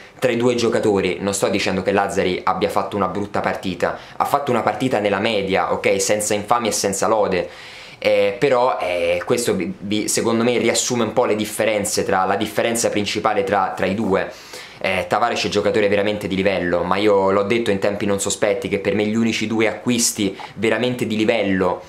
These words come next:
che, che ha fatto la Lazio, eh, sono Tavares e, e Dia. Infatti Dia segna anche oggi, giocatore, mm,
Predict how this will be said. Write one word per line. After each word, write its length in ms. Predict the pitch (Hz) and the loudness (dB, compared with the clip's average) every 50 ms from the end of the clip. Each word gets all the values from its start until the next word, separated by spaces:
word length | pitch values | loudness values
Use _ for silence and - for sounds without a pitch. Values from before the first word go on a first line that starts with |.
| - - - - - - - | -20 -20 -20 -20 -20 -20 -12
che, 320 | - - 110 98 98 98 95 - | -2 0 2 4 4 2 2 0
che 80 | 104 | -2
ha 20 | 104 | 2
fatto 280 | - 120 113 - - 113 | 2 0 0 2 0 2
la 80 | 107 | 2
Lazio, 720 | 104 101 101 104 - - - - 107 104 101 101 101 95 - | 2 2 0 0 -2 -2 0 2 4 4 4 4 4 2 0
eh, 280 | 92 92 92 90 90 87 | 0 0 0 0 0 0
sono 400 | - - - 101 98 95 92 92 | 0 0 2 2 2 2 0 0
Tavares 460 | - 95 98 101 101 101 90 - - | 0 0 0 2 0 0 0 0 0
e, 280 | 98 90 87 87 85 82 | 2 2 2 2 2 0
e 120 | 85 85 82 | -2 -4 -4
Dia. 360 | 82 92 90 85 78 - - - - - - _ _ | -2 -2 -2 -2 -2 -6 -10 -16 -20 -20 -20 _ _
Infatti 460 | - - - - 92 - - - 80 | -14 -4 -2 -2 -2 -2 -2 -8 -2
Dia 260 | 87 98 95 90 - - | 0 0 2 2 0 -2
segna 440 | - - - 107 98 101 98 95 | -4 0 0 2 2 2 2 0
anche 240 | 98 98 98 - 101 | 0 -2 0 0 2
oggi, 520 | 95 98 101 101 98 92 98 104 104 - - - - - - - - - | 2 2 2 0 -2 -2 0 0 -2 -2 -4 -14 -18 -20 -20 -20 -20 -12
giocatore, 800 | - 95 107 101 101 98 - 120 113 - 101 98 85 - - - - | -2 -2 0 0 0 0 2 2 2 2 2 0 0 -4 -6 -8 -6
mm, 500 | 95 90 90 90 87 87 87 87 87 | -4 -4 -2 -2 -4 -4 -4 -4 -6